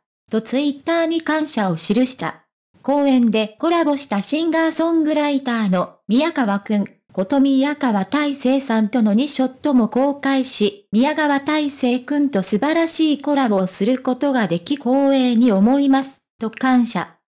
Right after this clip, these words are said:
さらに同じ千九百九十四年生まれの羽生が自撮りで撮った写真も公開している。演技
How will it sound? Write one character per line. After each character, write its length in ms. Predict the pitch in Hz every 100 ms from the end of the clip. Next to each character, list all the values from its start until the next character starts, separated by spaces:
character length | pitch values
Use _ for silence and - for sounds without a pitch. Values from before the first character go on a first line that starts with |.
| _ -
さ 140 | 320
ら 140 | 339 320
に 140 | 254
同 120 | 202 220 254
じ 160 | 240
千 360 | 226 320 320 269
九 240 | 277 285
百 300 | 254 226 -
九 240 | - 302 294
十 260 | 226 240
四 320 | 226 262 269
年 220 | 269 277 262
生 100 | 254
ま 120 | 254
れ 140 | 233
の 100 | 214
羽 140 | 196 208
生 240 | 226 220
が 220 | 185 180 -
自 160 | 175
撮 100 | 190
り 140 | 302 285
で 100 | 247
撮 140 | -
っ 60 | 294
た 260 | - 262
写 140 | 254 226
真 320 | 226 254 233
も 100 | 233
公 280 | 233 262 285
開 280 | 285 240 233
し 120 | 233
て 160 | 214
い 100 | 202
る。 320 | 175 160 - _ _ -
演 220 | 247 330
技 160 | 320